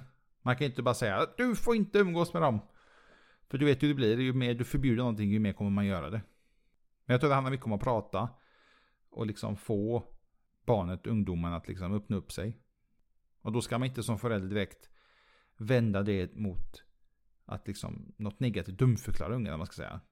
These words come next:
Eller gå till polis eller socialmyndigheten eller liknande, utan att man löser liksom själv sinsemellan på något, ett eller annat sätt. För att jag tror att skulle man gå till någon myndighet, polis som social, så blir det, alltså det blir bara pannkaka av alltihop.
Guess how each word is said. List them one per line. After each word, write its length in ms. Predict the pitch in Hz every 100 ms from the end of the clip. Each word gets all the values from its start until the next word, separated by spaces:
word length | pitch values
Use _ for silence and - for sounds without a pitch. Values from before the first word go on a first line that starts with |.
| _ _ _
Eller 200 | - 123
gå 140 | 107 139
till 200 | 131 131
polis 520 | 156 127 101 104 -
eller 800 | 101 110 104 104 107 117 113 117
socialmyndigheten 840 | 113 131 - 123 107 98 95 101
eller 80 | 107
liknande, 300 | 104 - -
utan 280 | 98 110 107 - - - - - - - - -
att 160 | 107 -
man 160 | 139 143
löser 300 | 131 - 123
liksom 320 | 113 - 120
själv 380 | 123 131 135 127 -
sinsemellan 640 | - 127 113 127 120 98 90
på 120 | 120
något, 320 | 101 - -
ett 200 | 110 -
eller 100 | 92
annat 200 | 85 -
sätt. 280 | - - - _ _ _ _ _
För 80 | 123
att 80 | 135
jag 220 | 147 156
tror 280 | 160 135 117
att 80 |
skulle 220 | - 131 120
man 140 | 120
gå 160 | 123 120
till 200 | - 113
någon 140 | 117
myndighet, 680 | 127 117 98 98 120 - - _ _ _
polis 300 | 120 107 127
som 140 | 160
social, 480 | 127 131 143 101 95 - - _ _
så 160 | 127
blir 140 | 127 131
det, 120 | 120 -
alltså 180 | 110 -
det 80 |
blir 120 | 120 110
bara 140 | 107
pannkaka 320 | 123 101 85
av 60 | 90
alltihop. 360 | 82 80 -